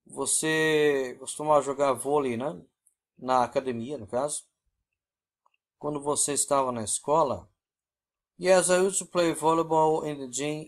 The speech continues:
when I was at school. Sim, eu costumava jogar vôlei na academia quando eu estava na escola. Rope, rope, skipping rope, skipping rope,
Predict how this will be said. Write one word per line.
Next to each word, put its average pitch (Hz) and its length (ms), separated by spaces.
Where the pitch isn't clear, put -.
when 143 220
I 139 80
was 131 520
at 127 200
school. 127 360
Sim, 131 340
eu 123 320
costumava 127 500
jogar 120 260
vôlei 147 460
na 135 160
academia 135 560
quando 135 220
eu - 20
estava 123 420
na 120 160
escola. 110 720
Rope, 170 680
rope, 160 560
skipping 196 600
rope, 156 480
skipping 147 500
rope, 131 380